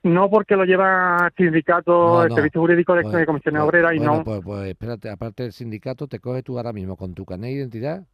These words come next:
Speaker 2: échame
Speaker 1: Sí.
Speaker 2: cuenta a mí, y te vas a, a,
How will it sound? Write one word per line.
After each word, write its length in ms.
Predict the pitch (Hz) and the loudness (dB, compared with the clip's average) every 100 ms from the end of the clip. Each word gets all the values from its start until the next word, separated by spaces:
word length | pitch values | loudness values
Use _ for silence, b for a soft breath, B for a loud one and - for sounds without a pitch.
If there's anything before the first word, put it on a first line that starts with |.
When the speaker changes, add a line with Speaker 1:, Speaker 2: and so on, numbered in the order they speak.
| _ _ _ | _ _ _
Speaker 2:
échame 340 | 95 - 120 | -18 -12 -6
Speaker 1:
Sí. 40 | 156 | -4
Speaker 2:
cuenta 220 | 131 101 | -4 -6
a 40 | |
mí, 140 | 82 69 _ _ _ _ | -12 -14 _ _ _ _
y 140 | 104 | -14
te 160 | 92 98 | -10 -6
vas 320 | 139 165 - - | -6 -6 -12 -14
a, 560 | 107 104 98 95 95 - | -10 -8 -8 -8 -10 -14
a, 320 | 104 95 95 | -12 -12 -14